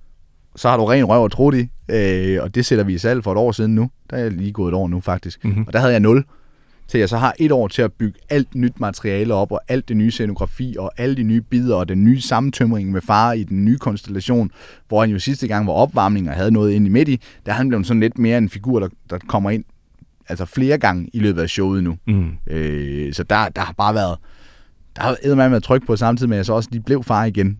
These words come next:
Speaker 1: øh, det sidste års tid, og kigger jeg sådan tilbage på det, så skulle jeg måske tilbage i foråret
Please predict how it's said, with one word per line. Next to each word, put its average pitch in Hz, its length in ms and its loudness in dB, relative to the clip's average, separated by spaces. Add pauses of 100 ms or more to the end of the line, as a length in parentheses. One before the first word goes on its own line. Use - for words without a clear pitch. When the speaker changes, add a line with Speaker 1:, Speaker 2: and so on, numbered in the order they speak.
Speaker 1:
øh, 90 200 -4
det 85 100 -4
sidste 107 280 -6
års 85 140 -6
tid, 98 240 -4
og 78 220 -10
kigger 92 220 -4
jeg 80 80 -2
sådan 113 120 0
tilbage 107 360 0
på 107 160 -4
det, 98 160 -4
så 101 80 -10
skulle 113 200 -4
jeg 90 80 -2
måske 104 380 -2 (440)
tilbage 98 300 0
i 101 40 0
foråret 131 480 6